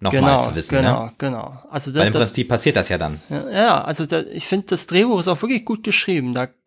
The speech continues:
Speaker 2: greift viel dann ineinander über, was schon
Speaker 1: Ja.
Speaker 2: relativ früh gesetzt wird, finde
Speaker 1: Ja,
Speaker 2: ich.
Speaker 1: das stimmt. Aber die haben da, glaub ich, auch zu dritt oder so dran gearbeitet, ne? Das ist jetzt nicht
Speaker 2: Ja, das ist ja, es gab ja ursprünglich mal das, das, ähm, das basiert ja auf einem Bühnenstück und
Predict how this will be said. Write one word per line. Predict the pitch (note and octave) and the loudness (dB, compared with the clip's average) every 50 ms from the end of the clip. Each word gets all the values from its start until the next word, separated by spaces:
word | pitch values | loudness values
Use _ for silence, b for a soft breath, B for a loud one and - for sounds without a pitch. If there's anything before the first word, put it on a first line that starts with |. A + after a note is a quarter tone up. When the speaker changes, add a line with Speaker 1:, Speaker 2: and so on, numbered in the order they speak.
| _ _ _ _ _ | _ _ _ _ _
Speaker 2:
greift | - - D#3 F3+ G3 - - - | -2 2 2 2 2 0 -4 -6
viel | - - - A3 C#4 C4+ | -4 -2 0 2 4 4
dann | A#3 G#3 G3+ | 4 4 4
ineinander | - G#3 G3 F#3+ F3+ F3+ F3 F3 F3 F3+ E3+ D#3+ | 2 0 2 2 2 2 2 2 2 2 2 2
über, | - F#3 F#3 E3+ C3+ B2 | 0 0 0 0 0 0
was | B2 C3 C3 - - - - - | -2 -4 -6 -6 -8 -8 -8 -8
schon | - - D#3+ C#3+ | -6 -6 -6 -4
Speaker 1:
Ja. | C#3+ - | 0 0
Speaker 2:
relativ | - F#3 F3+ - - - E3 - | 2 2 0 0 0 -2 -2 -2
früh | - - F3 E3 | -2 -6 -6 -4
gesetzt | - C#3+ - D3+ C#3+ - - - - | -4 -2 -2 -2 -4 -4 -8 -12 -12
wird, | - A2 - | -14 -12 -12
finde | - - C3 D3+ | -8 -4 -2 0
Speaker 1:
Ja, | D#3+ D3+ D3+ D#3+ | 2 2 2 0
Speaker 2:
ich. | D#3+ | 0
Speaker 1:
das | D#3+ D#3 D3+ | -2 -4 -4
stimmt. | - C3+ B2+ A#2 | -2 -2 2 2
Aber | A#2 A#2 | 2 2
die | A#2+ A#2+ C3 | 2 2 0
haben | D#3+ F3+ | 2 2
da, | F3+ | 2
glaub | C#3 D3+ D3+ D3+ | 4 4 4 4
ich, | D3 B2+ | 4 2
auch | C#3 - | 0 -2
zu | - - - A2 | -2 -6 -6 -6
dritt | - A2 C3+ E3 - | -4 -2 -2 0 0
oder | F#2+ F2 E2 | 0 0 0
so | E2 F2 | 0 -2
dran | E2+ E2+ F2 F2+ | -2 -2 -2 -2
gearbeitet, | F2+ E2+ E2+ F2+ F2+ F#2 F2+ E2+ F#2 - - | 0 2 2 4 4 2 0 -2 -4 -4 -2
ne? | F#2 A2+ D3+ | -2 0 0
Das | D3 A2+ G2 - | -2 -4 -4 -8
ist | A2+ - | -10 -6
jetzt | - B2 A#2+ - | -6 -6 -6 -6
nicht | C3+ C3+ C#3 | -6 -4 0
Speaker 2:
Ja, | C#3 C3 C3+ C#3 | 2 2 4 4
das | C#3+ C#3+ C#3 - | 4 2 2 0
ist | D#3 - - | -2 0 0
ja, | D3 C#3 | 0 2
es | C#3 C#3 - - | 0 -2 -2 0
gab | D#3 D3 | 0 2
ja | D3+ D3+ D3+ | 2 2 2
ursprünglich | D#3 E3 - - E3 D#3 C#3+ | 2 0 0 2 2 2 2
mal | C#3+ C#3+ C#3 C#3 | 4 2 2 2
das, | C3 C3 - - - - | 0 -2 -6 -8 -10 -8
das, | - - - - - - B2 | -8 -6 -6 -6 -6 -6 -6
ähm, | C3 C3 B2 A#2+ A#2 A#2 A#2 B2 B2+ C3 C3+ - _ _ - | -6 -6 -6 -6 -6 -8 -10 -12 -12 -14 -16 -18 _ _ -16
das | B2+ A#2+ - | -14 -10 -6
basiert | - - - D3+ D3 B2+ | -6 -2 0 2 2 4
ja | C#3+ B2+ | 4 2
auf | B2+ - | 2 0
einem | C3+ B2+ B2 | -2 -2 2
Bühnenstück | C#3+ E3 G#3+ B3 A#3+ A3+ G#3+ - - G#3+ G#3 G#3 G#3 - - | 4 4 4 4 4 2 2 2 2 2 2 2 0 -6 -14
und | - C#3 C#3 C3 - | -12 -10 -10 -10 -10